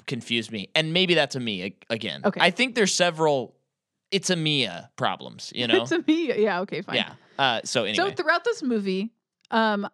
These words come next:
Speaker 2: I was pretty unclear on Kevin Bacon's motive, I gotta say.
Speaker 1: I was as well. And there was a point where you said,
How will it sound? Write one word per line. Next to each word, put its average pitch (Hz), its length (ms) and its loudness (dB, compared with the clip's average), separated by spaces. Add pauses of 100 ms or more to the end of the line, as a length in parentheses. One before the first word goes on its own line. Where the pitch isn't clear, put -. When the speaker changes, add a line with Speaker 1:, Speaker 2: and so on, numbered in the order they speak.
Speaker 2:
I 269 300 2
was 311 240 -2
pretty 294 460 -2
unclear 247 500 0
on 180 400 -2
Kevin 185 320 0
Bacon's 175 400 -2
motive, - 500 -6
I 185 120 -2 (140)
gotta 165 320 -4
say. - 360 -12 (220)
Speaker 1:
I 131 120 6
was 254 180 2
as 330 160 2
well. 196 360 4 (140)
And 170 160 4
there 202 100 6
was 185 140 2
a 175 40 0
point 254 320 2
where 175 100 2
you 180 240 0
said, 123 380 2